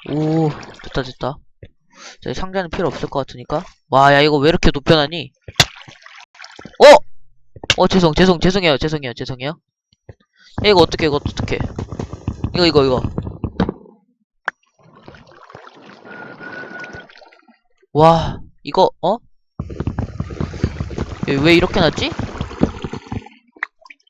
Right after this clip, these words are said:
먹었-, 제, 제가 먹었어요, 제가. 자, 이거 다 푸시고. 어, 하루님 안녕하세요. 어, 어, 떨어졌어. 안 돼. 어.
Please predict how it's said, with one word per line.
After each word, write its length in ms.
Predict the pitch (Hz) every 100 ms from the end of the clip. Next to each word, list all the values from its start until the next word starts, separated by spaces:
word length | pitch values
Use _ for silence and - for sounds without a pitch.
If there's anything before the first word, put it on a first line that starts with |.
| _ _ _ -
먹었-, 240 | 151 175 - -
제, 140 | 220 196
제가 240 | 226 226
먹었어요, 280 | 190 147 135
제가. 260 | 139 127 - - _ _ _ _ _ _ _ _ _ - - - - - -
자, 140 | 131
이거 140 | 131 135
다 140 | 139
푸시고. 500 | - - 190 165 214 - - - - - - - - - - - - - - - - _ _ _ _ _ _ -
어, 100 | 147
하루님 240 | 190 208
안녕하세요. 340 | 156 143 127 156 202 - -
어, 80 | - _ _ _ _ -
어, 80 | 202
떨어졌어. 600 | 254 269 269 254 208 170 - -
안 120 | 190
돼. 120 | 180 - - - - - - - - - - - -
어. 180 | 190 220